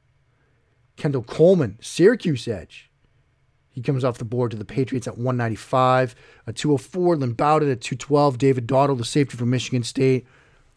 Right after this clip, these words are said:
at two thirteen, A J Green, the Oklahoma State corner,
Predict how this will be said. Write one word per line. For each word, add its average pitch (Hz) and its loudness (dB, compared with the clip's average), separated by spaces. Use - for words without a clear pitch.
at 113 -14
two 151 0
thirteen, 151 4
A 143 4
J 127 -4
Green, 147 0
the 139 -2
Oklahoma 131 -2
State 160 0
corner, 160 0